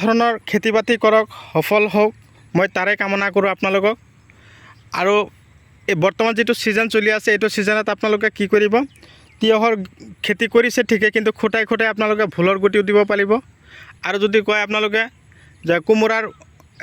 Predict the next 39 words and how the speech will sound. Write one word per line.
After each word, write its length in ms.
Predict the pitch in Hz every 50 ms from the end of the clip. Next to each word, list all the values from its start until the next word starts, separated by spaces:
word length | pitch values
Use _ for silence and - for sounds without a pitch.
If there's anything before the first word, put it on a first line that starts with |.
| 180 165
এই 100 | 160 165 160 147 - _ - - 160 139
গুটি 200 | 147 180 165 214 208 196
লগাম, 220 | 185 175 196 208 220 220 - -
হাইব্ৰিড 320 | 190 175 165 180 196 180 - - - - 175 147
জাতৰ 220 | 170 165 - 196 180 -
কোমোৰাই 300 | 190 185 180 185 185 185 180
আছে, 140 | 170 - - 180
কিন্তু 160 | - 196 190 175 143 175
দেখাত 220 | 165 - 190 190 180 180
লোকেলৰ 320 | 165 160 170 180 180 190 180 175
দৰে 140 | 190 185 190 175 170
বজাৰত 280 | 165 156 175 185 175 180
লৈ 80 | 175 175 170
গ'লে 160 | 185 180 175 165 175
বহুত 180 | 165 185 175 151 -
ভাল। 120 | 170 185 214 269 - - - - - - - -
আমাৰ 160 | - - 165 185 175
অসমীয়া 260 | - 202 196 208 202 190
মানুহখিনি 340 | 190 196 190 208 208 208 208 202
কিন্তু 180 | 202 208 185 208 208 208 202 170
আমি, 160 | 185 180 190 190
এ, 260 | 190 160 - 170 170 147 135 139
বগা 220 | 160 170 165 190 185 160
ধৰণৰ 260 | 190 196 196 196 196 175
যিটো 160 | 175 175 - 185 - -
কোমোৰা 280 | 180 175 180 185 185 180 175
আছে, 120 | - - 185
সেইটো 160 | 175 175 - 185
আমি 120 | 180 180 170 -
খাই 140 | - - 185 170 156
ভাল 120 | 180 175 170 -
পাওঁ 160 | 196 208 254 269 - - - - - _ _ -
আৰু 100 | 160 165 160 143
বজাৰত 320 | 160 165 165 185 185 202 - -
ইয়াৰ 120 | 175 170 151 -
চাহিদাও 360 | 196 180 185 180 165 180 175 160 139
ভাল। 120 | 151 143 143 - _ - - - - - -
তো 40 | -
আপোনালোকে 380 | 180 180 202 202 202 208 208 214